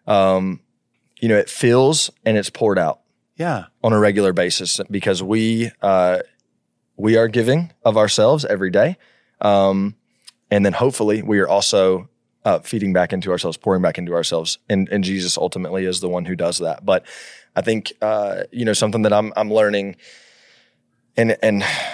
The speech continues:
Speaker 1: hopefully growing in is just this idea that you cannot operate in a place of emptiness. And so that for me is my, uh, unrest. And so, uh, or my tiredness would be,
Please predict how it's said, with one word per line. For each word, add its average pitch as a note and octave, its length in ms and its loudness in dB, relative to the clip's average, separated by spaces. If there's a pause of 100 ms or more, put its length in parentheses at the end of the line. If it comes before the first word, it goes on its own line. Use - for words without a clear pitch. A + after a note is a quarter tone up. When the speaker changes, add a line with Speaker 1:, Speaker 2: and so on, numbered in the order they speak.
(280)
Speaker 1:
hopefully A2 380 0
growing G2 360 2
in F#2+ 160 -2
is F#2+ 180 -4
just - 360 -2
this G2 260 -2
idea F#2+ 440 0
that F#2 260 -4 (480)
you G2 180 -6
cannot F#2+ 440 0
operate F#2+ 520 -2
in F#2+ 120 -4
a F2 40 -4
place F2+ 540 -2
of F2 540 0 (540)
emptiness. F#2 580 -6 (380)
And G2 160 0
so F#2+ 460 2
that G2+ 280 0
for G#2 140 -2
me F#2+ 520 0
is F#2 360 -2
my, E2+ 640 0 (300)
uh, F2 260 -2
unrest. E2+ 640 -4 (180)
And F#2+ 180 0
so, F#2 440 2 (320)
uh, G2+ 160 2
or G2 120 2
my F#2 120 0
tiredness D#2+ 680 -2
would F#2+ 240 -2
be, F#2 340 -2